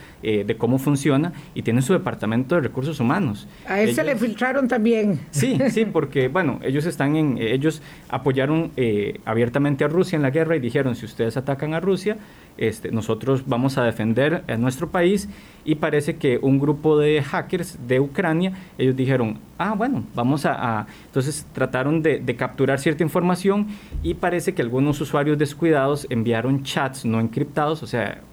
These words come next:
Speaker 1: en texto plano que los podían leer, y este grupo los capturó y los publicó.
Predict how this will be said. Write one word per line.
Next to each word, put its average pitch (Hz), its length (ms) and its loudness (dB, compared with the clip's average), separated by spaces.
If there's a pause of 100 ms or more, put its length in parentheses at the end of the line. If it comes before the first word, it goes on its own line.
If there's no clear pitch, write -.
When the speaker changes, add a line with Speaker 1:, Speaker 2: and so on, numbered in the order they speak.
(120)
Speaker 1:
en 120 100 -10
texto 127 360 -2
plano 143 280 0
que 120 140 -2
los 104 160 -8
podían 117 320 2
leer, 151 260 2 (380)
y 160 140 2
este 160 180 0
grupo 151 260 2
los 151 140 2
capturó 160 480 0
y 151 60 0
los 120 180 2
publicó. 110 540 -2